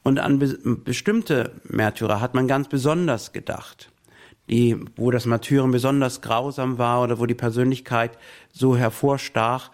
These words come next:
so dass man einen heiligen Laurentius, eine heilige Agnes, einen heiligen Sebastian oder wie sie auch immer heißen, auch in besonderer Weise immer gedacht hat. Man hat dann ihren Namen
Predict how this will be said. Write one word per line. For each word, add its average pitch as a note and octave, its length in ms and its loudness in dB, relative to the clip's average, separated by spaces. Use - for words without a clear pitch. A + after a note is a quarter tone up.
so - 140 -4
dass B2+ 180 0
man B2 320 2
einen A2+ 240 2
heiligen A#2 260 0
Laurentius, A#2+ 640 0
eine G#2+ 200 0
heilige A2+ 340 0
Agnes, B2+ 400 -2
einen A2 200 2
heiligen A2 300 2
Sebastian A#2+ 800 -2
oder B2+ 220 0
wie C3 80 0
sie C3 120 2
auch G#2+ 120 -4
immer A#2 260 2
heißen, A#2+ 440 2
auch A#2+ 160 -6
in B2+ 80 2
besonderer C3 460 2
Weise A#2+ 320 0
immer B2+ 200 2
gedacht A#2+ 420 -2
hat. - 260 -10
Man F#2 140 -4
hat A2+ 160 -2
dann A2+ 120 2
ihren A2 220 2
Namen B2+ 400 2